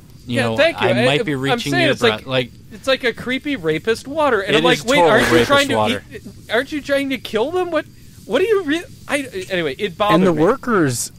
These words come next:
Speaker 3: like, they contribute to the release of the water, which is their own demise.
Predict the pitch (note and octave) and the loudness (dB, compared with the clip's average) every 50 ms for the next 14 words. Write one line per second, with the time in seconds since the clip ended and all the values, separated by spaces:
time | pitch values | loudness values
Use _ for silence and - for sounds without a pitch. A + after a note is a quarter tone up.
0 | - - - D3+ C#3+ C3+ C3 C3+ C#3 C#3+ C#3+ D#3 D#3+ D#3 D3+ D3 - - - - | -18 -14 -4 -2 0 0 0 0 0 2 2 4 4 2 2 0 -2 -4 -10 -16
1 | - - - - D#3 D3 - - F#3+ A3 C4+ C4+ - - B2 A#2 A2+ A#2 A#2 A#2 | -20 -16 -6 -2 -2 -2 0 0 -2 0 0 0 0 0 0 0 0 0 0 0
2 | A#2+ A2+ - C3 B2 A2+ A2+ A#2+ B2 C3 B2+ C3+ - D3+ C3+ C#3+ C#3 C#3 C#3+ D3 | 0 -2 -2 -4 -2 0 2 2 2 2 0 0 -2 -2 -2 0 0 0 2 2
3 | C#3+ C3+ B2+ C3+ F#3 A3 - - - - - - - - | 2 2 2 2 0 0 -2 -6 -8 -12 -16 -16 -18 -18